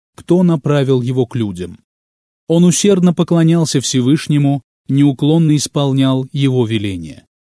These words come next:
Он донёс до людей послание Господа и указал им прямой путь, руководствуясь тем, что даровал ему Господь, и подчиняясь его велению. Всевышний Аллах сказал:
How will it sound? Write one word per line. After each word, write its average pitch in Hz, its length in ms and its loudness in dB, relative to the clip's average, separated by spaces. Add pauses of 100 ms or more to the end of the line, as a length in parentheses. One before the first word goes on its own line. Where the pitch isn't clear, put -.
Он 151 220 2
донёс 147 360 2
до 135 140 0
людей 139 340 2
послание 139 600 0
Господа 123 640 -4 (160)
и 160 60 2
указал 160 560 2
им 156 140 0
прямой 135 360 0
путь, - 380 -2 (340)
руководствуясь 175 920 0
тем, 180 320 -2
что 147 200 -4
даровал 139 440 0
ему 139 480 0
Господь, 123 680 -8 (360)
и 156 80 -2
подчиняясь 139 1000 -2 (100)
его 147 340 2
велению. 101 600 -6 (480)
Всевышний 143 540 0
Аллах 135 420 0
сказал: 123 640 -4